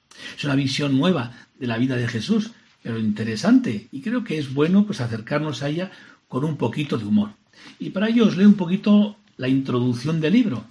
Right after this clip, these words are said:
que nos puede dar una señal de por dónde van las cosas. Dice así: "Tienes en tus manos el in-, el índice de los informes secretos de la Damiana,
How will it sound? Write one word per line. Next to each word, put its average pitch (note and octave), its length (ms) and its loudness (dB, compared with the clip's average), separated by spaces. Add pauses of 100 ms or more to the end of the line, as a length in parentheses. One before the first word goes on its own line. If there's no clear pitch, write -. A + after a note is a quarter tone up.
que B2+ 100 -6
nos A2+ 120 -2
puede C3+ 460 -2
dar C3+ 200 -2
una C#3+ 180 -2
señal C3+ 560 -2
de A#2 160 -4
por G#2+ 200 -8
dónde A2 240 0
van A2 100 -6
las G#2+ 140 -10
cosas. G#3 280 -2
Dice E3 160 -2
así: - 300 -10 (800)
"Tienes A#3 260 4
en G#3 140 10
tus D3+ 140 2
manos F3+ 560 0 (280)
el A2+ 300 -4
in-, A#2+ 240 0
el B2 140 0
índice E3 480 0
de D#3+ 80 -4
los B2+ 180 -4
informes D3 480 -2
secretos D3 480 -4
de C#3 80 -6
la A#2+ 80 -2
Damiana, B2 560 0